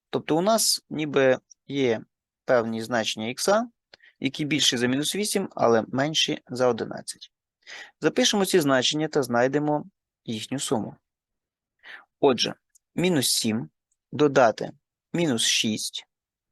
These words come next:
додати і так далі. Поставимо три крапки, додати.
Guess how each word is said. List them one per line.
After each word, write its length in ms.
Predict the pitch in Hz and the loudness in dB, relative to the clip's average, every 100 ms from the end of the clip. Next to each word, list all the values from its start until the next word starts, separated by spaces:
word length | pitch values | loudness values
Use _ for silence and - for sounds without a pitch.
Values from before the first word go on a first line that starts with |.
| _ _ - | _ _ -4
додати 600 | 127 143 131 110 - 95 - _ _ _ - | 2 4 6 2 0 -12 -14 _ _ _ -4
і 80 | |
так 220 | 135 110 117 | 0 0 0
далі. 400 | 104 101 135 156 | -2 0 -4 -8
Поставимо 420 | - 156 151 151 147 | -10 -2 0 0 0
три 160 | - | -4
крапки, 460 | - 151 143 - 151 _ _ _ - | 0 0 0 -6 -10 _ _ _ -6
додати. 640 | 127 123 113 101 - 160 | 0 4 6 4 4 -2